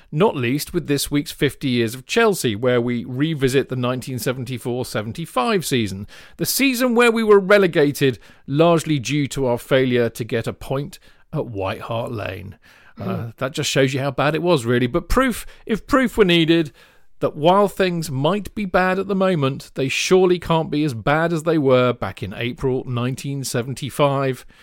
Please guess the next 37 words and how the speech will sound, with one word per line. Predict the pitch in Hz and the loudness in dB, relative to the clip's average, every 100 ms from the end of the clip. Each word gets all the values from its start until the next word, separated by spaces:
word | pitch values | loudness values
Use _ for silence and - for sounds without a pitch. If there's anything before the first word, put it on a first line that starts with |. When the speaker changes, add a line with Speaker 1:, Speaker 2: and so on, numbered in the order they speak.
| - _ _ _ - 104 | -20 _ _ _ -16 2
Speaker 1:
Down, | 160 170 190 175 | 4 6 4 4
down, | 175 160 160 165 151 139 - | 6 6 4 0 -4 -8 -2
deeper | 143 151 165 | -2 -2 -2
and | 165 147 | 0 0
down. | 117 87 87 - - _ _ - | 0 -2 -8 -14 -20 _ _ -14
Chelsea | - 123 131 139 | -4 -2 -2 -6
Fancast | - 139 131 123 120 120 123 | -2 -2 -2 -2 0 0 -4
number | 117 113 | -6 -8
five | - 107 120 - | -6 -6 -6 -6
hundred | 127 135 | -6 -6
and | 139 | -8
four. | - - 113 110 104 - - - _ _ _ _ _ - | -8 -4 0 0 -2 -8 -20 -20 _ _ _ _ _ 0
And | 170 170 | 2 4
the, | 185 202 | 4 4
the, | 190 196 196 208 | 2 4 8 8
there | 214 | 8
is | 226 | 8
a | 220 | 6
reference | 202 208 - 165 117 - | 8 6 6 -2 -2 0
there, | 123 104 101 | 0 0 -2
you | 117 139 | -8 -6
see, | - 113 | -4 -2
J | 123 127 120 | 2 2 2
K, | 143 135 | 0 0
to | - 147 | -2 -6
status | - 180 160 151 - | 0 0 0 -4 -6
quo. | - 196 143 95 | 2 6 6 4
Deep, | 87 147 147 | 0 0 2
down, | 156 170 | 2 4
down, | 156 160 | 4 4
deeper | 165 160 | 4 2
and | 170 | 2
down, | 175 | 2
which | 165 | 2
was | 180 | 2
number | 220 220 | 6 6
one | 208 220 240 147 78 | 10 10 10 6 -2